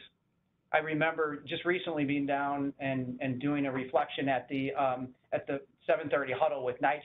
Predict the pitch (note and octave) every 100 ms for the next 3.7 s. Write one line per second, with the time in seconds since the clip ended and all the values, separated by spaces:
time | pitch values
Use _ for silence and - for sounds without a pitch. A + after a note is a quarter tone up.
0 | - C#3 C#3 B2+ B2 B2 _ _ _ C#3
1 | C3 B2+ B2+ B2+ C#3 C#3 C#3 - _ -
2 | C3 B2+ C3+ B2+ C#3 E3 C3+ C3 C3 B2+
3 | B2+ B2+ C3+ C3 C3+ B2 A#2